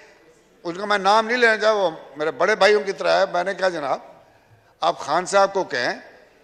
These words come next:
ये हम यहाँ मौजूद आदमी बा-, आके बैठे हैं, हमें मुअज़्ज़ज़ करके लोगों ने भेजा है, हमें शरीफ लोग बना के उन्होंने यहाँ हमें भेजा है।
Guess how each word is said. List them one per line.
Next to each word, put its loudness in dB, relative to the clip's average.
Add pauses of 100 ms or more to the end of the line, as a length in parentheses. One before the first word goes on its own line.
(240)
ये -2
हम 0
यहाँ 4
मौजूद 0
आदमी 2
बा-, -4
आके 2
बैठे -2
हैं, -12 (840)
हमें 0
मुअज़्ज़ज़ 2
करके 4
लोगों 2
ने 0
भेजा 2
है, -8 (640)
हमें 0
शरीफ 2
लोग 6
बना 6
के -4
उन्होंने 0
यहाँ 4
हमें 0
भेजा -4
है। -10